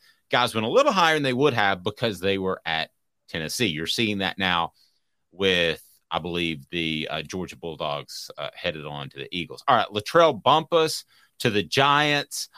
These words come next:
I'm not gonna pretend to know they're too deep on,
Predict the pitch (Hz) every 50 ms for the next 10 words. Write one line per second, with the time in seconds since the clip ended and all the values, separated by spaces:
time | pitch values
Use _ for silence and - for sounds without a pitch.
0 | - 120 131 151 156 143 131 110 - 110 - - 139 135 131 120 113 113 117 123
1 | 123 117 104 113 104 95 95 90 85 - - 135 135 123 131 131 131 131 127 _
2 | - - 101 98 95 92 90 90 87 87 85 85 -